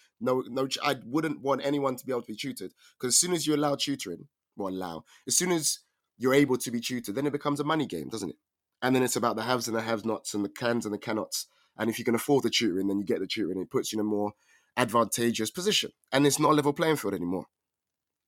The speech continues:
And I also thought about, I know you didn't ask the question, but I also thought about, why not just take the, do you know how the U K Maths Challenge, I bet you might not know,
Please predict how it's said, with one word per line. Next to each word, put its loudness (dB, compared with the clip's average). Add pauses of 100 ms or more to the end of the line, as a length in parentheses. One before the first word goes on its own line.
(340)
And 8
I 12
also 6
thought 4
about, 4
I 0
know 4
you 2
didn't 4
ask 0
the -4
question, -2
but 2
I 0
also 2
thought -4
about, -2 (200)
why 2
not 6
just -2
take -2
the, -2
do -2
you 6
know 6
how 6
the -2
U 0
K -2
Maths 0
Challenge, -2
I -4
bet -2
you 0
might 4
not -2
know, -4